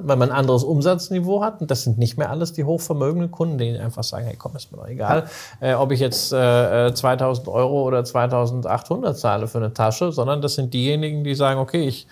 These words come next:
kaufe mir was für vierhundert Euro oder ich kaufe es eben gar nicht. Ja, und, äh, das ist etwas, was bei der Kernmarke sicherlich ein Thema werden kann. Aber sie haben natürlich insgesamt im Portfolio auch noch Marken, die nach wie vor,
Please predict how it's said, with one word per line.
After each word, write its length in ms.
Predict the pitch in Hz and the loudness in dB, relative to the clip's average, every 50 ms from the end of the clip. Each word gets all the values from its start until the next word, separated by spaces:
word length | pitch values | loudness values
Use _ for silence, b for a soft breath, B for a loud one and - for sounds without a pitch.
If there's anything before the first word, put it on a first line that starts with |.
| B B B B | B B B B
kaufe 260 | - 156 151 147 151 160 | 2 2 2 4 4 2
mir 80 | 143 | 2
was 140 | 131 131 - | 0 0 0
für 120 | - 135 | -2 -4
vierhundert 480 | 120 - 180 208 190 165 131 123 120 87 | -2 0 2 2 2 4 4 2 2 4
Euro 460 | 85 113 117 117 143 170 190 180 - - | 4 4 4 4 4 2 2 0 0 0
oder 140 | 139 151 | 0 0
ich 120 | 165 160 - | 0 -2 -2
kaufe 260 | - - 143 - - | 0 0 2 2 0
es 100 | 127 - | -4 -2
eben 300 | - 151 135 151 170 170 | -2 0 0 0 0 2
gar 280 | 185 202 185 180 156 139 | 4 4 4 4 4 4
nicht. 540 | 117 107 - - - - - - - - - _ | 2 2 0 -4 -10 -14 -14 -14 -16 -16 -12 _
Ja, 280 | 127 120 110 113 127 139 | -2 0 2 2 0 0
und, 460 | - - 127 123 120 120 120 120 123 | -2 -2 -2 -2 -2 -2 -4 -6 -8
äh, 200 | - - 120 117 | -4 -2 -2 0
das 220 | 120 131 123 123 156 | 0 -2 -2 -2 -4
ist 100 | 156 151 | -4 -4
etwas, 320 | 139 143 143 139 - - | -2 -2 -2 -2 -2 -2
was 160 | 131 120 - | -4 -2 -2
bei 80 | - 123 | 0 0
der 100 | 120 113 | 0 0
Kernmarke 560 | - - 113 113 143 147 156 156 151 151 143 | 0 0 0 0 2 0 0 0 0 -2 -2
sicherlich 580 | 127 135 139 147 135 131 127 123 120 - - - | -2 -2 0 0 0 0 0 -2 -2 -6 -8 -10
ein 140 | 127 120 - | -10 -4 0
Thema 460 | - 127 127 127 117 110 107 98 - - 113 113 - | 2 2 4 4 4 4 2 0 -2 -4 -10 -10 -6
werden 280 | 98 120 123 131 156 165 | 0 2 2 2 2 0
kann. 340 | 170 - 175 185 220 233 B B B B B B B B | 0 0 0 0 -2 -4 B B B B B B B B
Aber 140 | - 147 147 | 2 4 4
sie 160 | 135 147 127 | 4 4 2
haben 100 | 151 165 | 0 -2
natürlich 420 | 165 151 143 120 143 120 123 123 | -2 -2 -2 -2 -2 -4 -4 -4
insgesamt 460 | - 135 120 - - 123 110 104 98 110 | -4 -6 -6 -4 -2 0 0 0 0 -2
im 80 | 107 | -4
Portfolio 460 | - 117 104 - - 123 120 120 110 | -4 -4 -6 -4 -4 -4 -2 -2 -2
auch 100 | - - | -2 -2
noch 120 | 110 104 104 | -2 -2 -2
Marken, 300 | 101 90 98 101 110 113 | -2 -4 -4 -4 -4 -4
die 120 | 104 101 | -2 -2
nach 180 | 98 92 92 - | 0 -2 -2 -2
wie 80 | 110 | -4
vor, 340 | 98 - - 101 104 101 113 | -6 -4 -2 0 0 0 0